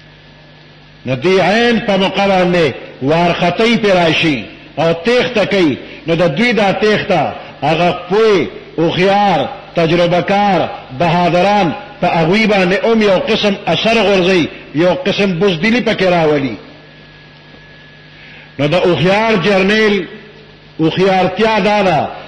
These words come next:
چې داسې بېکاره خلک دې نه برتي کوي. اوس د جدایۍ او د صفایۍ لپاره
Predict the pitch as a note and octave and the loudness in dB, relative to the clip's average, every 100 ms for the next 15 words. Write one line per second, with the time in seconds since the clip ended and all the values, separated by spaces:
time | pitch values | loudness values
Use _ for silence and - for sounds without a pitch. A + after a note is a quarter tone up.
0 | - F#3+ A#3 F#3+ G#3+ G3 G#3+ A3+ A3 G#3 | -4 -2 0 2 2 2 2 0 0 0
1 | G#3 G#3+ G3+ G3 F#3+ F3 - - - - | 0 0 0 0 0 0 -4 -14 -20 -20
2 | - - F#3+ A3+ G3+ G3+ E3 E3+ D#3+ C#3 | -20 -8 -2 0 2 2 2 0 0 -2
3 | - - - - - - - - - - | -4 -16 -20 -20 -20 -20 -20 -20 -20 -20
4 | - - - - - - - - - - | -20 -20 -20 -20 -20 -20 -20 -20 -20 -8
5 | F#3+ F#3 G3 F3 G3 G3 A#3+ A#3+ A3+ F#3+ | -4 -2 0 0 0 2 2 2 2 0
6 | G3 F#3+ G#3 A#3+ A3+ - F#3+ E3+ C#3+ | -2 0 2 2 0 0 0 2 0